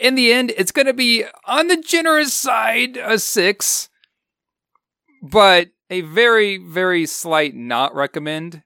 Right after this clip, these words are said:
because although it is a six, and although I do think that I would go back and watch it again someday, I don't think, at least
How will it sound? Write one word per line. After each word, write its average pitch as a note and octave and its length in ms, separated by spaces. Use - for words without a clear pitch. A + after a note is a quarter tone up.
because C3+ 760
although A#3 340
it A#3 80
is G#3+ 100
a G#3 80
six, - 460
and F3+ 160
although F3 680
I E3 160
do E3 220
think E3+ 420
that C#3+ 300
I D#3 120
would D#3+ 120
go D#3 80
back D3 180
and C#3+ 120
watch D#3 280
it C#3 120
again E3+ 320
someday, D3 480
I C#3 180
don't D#3+ 320
think, D#3+ 360
at D3+ 120
least F#3+ 260